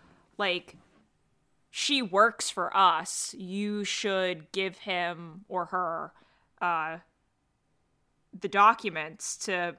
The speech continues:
make her look better in the eyes of the Communist Party. This will, like, give her a leg up."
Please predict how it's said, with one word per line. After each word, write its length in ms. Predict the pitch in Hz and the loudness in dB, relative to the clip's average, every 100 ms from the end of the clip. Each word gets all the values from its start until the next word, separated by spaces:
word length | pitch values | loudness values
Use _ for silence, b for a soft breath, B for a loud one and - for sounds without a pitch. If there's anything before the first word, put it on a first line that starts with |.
| - | -10
make 360 | 185 185 180 | -4 -4 -4
her 100 | 180 | -6
look 320 | 175 185 185 156 | -4 -4 -6 -6
better 540 | 180 185 170 156 156 - | -2 0 -2 -6 -10 -10
in 140 | 190 | -10
the 160 | 170 - | -8 -2
eyes 260 | 170 170 | 0 -2
of 120 | 170 190 | -4 -12
the 80 | |
Communist 520 | 160 180 170 147 156 - | -6 -4 -4 -6 -10 2
Party. 300 | 190 208 160 | 4 4 -2
This 200 | 160 185 | -8 -10
will, 60 | |
like, 220 | 165 156 | -8 -8
give 160 | - 175 | -6 -6
her 100 | 180 | -4
a 80 | 165 | -6
leg 300 | 156 151 151 | -4 -6 -4
up." 400 | 160 82 - | -2 -4 -8